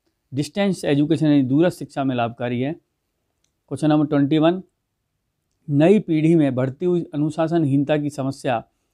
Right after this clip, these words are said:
भी जनसंचार के साधनों से प्रभावित है, ये बात कही थी मार्टिन स्लिन ने।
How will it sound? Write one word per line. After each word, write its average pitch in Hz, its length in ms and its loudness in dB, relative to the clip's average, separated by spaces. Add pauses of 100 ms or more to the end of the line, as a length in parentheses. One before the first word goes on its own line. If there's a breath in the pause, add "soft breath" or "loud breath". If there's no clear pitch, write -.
(260)
भी 165 160 4
जनसंचार 160 1080 -2
के 156 140 -8
साधनों 139 400 0
से 151 100 -4
प्रभावित 135 480 -2
है, 147 200 -4 (680)
ये 156 160 4
बात 156 340 4
कही 147 200 2
थी 147 180 0
मार्टिन 139 520 0
स्लिन 143 280 0
ने। 160 160 2